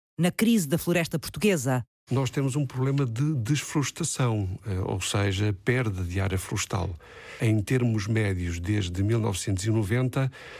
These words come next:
Speaker 2: nós perdemos por ano o equivalente à cidade de Lisboa, portanto, dez mil, cerca de dez mil hectares.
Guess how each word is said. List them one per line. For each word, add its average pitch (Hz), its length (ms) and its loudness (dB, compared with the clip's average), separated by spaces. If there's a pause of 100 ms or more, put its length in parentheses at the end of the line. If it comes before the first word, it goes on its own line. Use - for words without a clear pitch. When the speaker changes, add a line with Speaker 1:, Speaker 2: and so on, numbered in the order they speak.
(120)
Speaker 2:
nós 117 240 4
perdemos 107 540 0
por 127 340 0
ano 123 460 2 (240)
o 120 100 4
equivalente 120 640 0
à 113 60 0
cidade 113 340 0
de 117 100 -4
Lisboa, 92 420 0
portanto, 87 360 -4
dez 98 220 2
mil, 98 320 2
cerca 98 340 -2
de 90 60 -4
dez 92 160 0
mil 95 200 2
hectares. - 460 -4